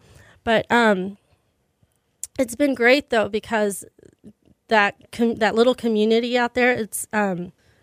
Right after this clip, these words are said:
that little neighborhood, it's kind of like a walking neighborhood. And, you know, everybody tells everybody, like, "Oh, there's a new spot opening up," or,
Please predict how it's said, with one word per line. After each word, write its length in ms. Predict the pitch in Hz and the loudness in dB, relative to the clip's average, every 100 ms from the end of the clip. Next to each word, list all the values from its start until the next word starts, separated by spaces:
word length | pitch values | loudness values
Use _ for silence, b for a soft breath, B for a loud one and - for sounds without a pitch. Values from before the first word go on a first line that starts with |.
| _ | _
that 160 | - 220 | -2 2
little 200 | 233 233 | 2 2
neighborhood, 460 | 226 220 247 214 208 | 4 4 4 2 0
it's 160 | 208 - | -2 -2
kind 200 | 247 285 | 0 2
of 80 | |
like 180 | 262 247 | 2 0
a 60 | 220 | -2
walking 460 | 190 190 226 269 233 | 0 -2 0 0 0
neighborhood. 680 | 196 190 180 170 165 175 - | -2 -4 -8 -8 -10 -14 -12
And, 360 | 208 202 190 175 b b b b b | -4 -2 -2 -6 b b b b b
you 120 | 233 | 0
know, 140 | 220 214 | 4 6
everybody 380 | 208 226 226 | 4 4 2
tells 280 | 226 226 208 | 2 -2 -2
everybody, 400 | 208 214 214 214 | -2 -2 -2 -4
like, 200 | 208 202 - | -2 -4 2
"Oh, 180 | 226 | 2
there's 200 | 226 220 | 2 0
a 60 | 220 | 0
new 160 | 220 220 | 0 0
spot 380 | - 196 202 - | -2 -2 -2 -4
opening 360 | 202 214 202 | -10 -8 -6
up," 360 | 196 202 202 - | -4 -4 -6 -8
or, 180 | 180 | -8